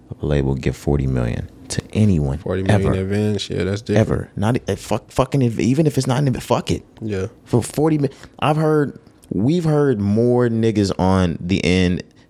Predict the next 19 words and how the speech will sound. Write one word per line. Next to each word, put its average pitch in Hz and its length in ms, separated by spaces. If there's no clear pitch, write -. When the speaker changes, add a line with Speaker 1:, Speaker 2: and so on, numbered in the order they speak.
Speaker 1:
say, 80 580
"I've 90 200
never 104 560
received 92 880
a 82 120
dime 87 720
from 87 440
my 87 220
label 80 720
Speaker 2:
Yeah. 92 200
Speaker 1:
from 85 500
anything. 95 680
A-, - 180
besides, 113 640
when 95 160
they 90 120
first 117 420
signed 98 340
me, 90 200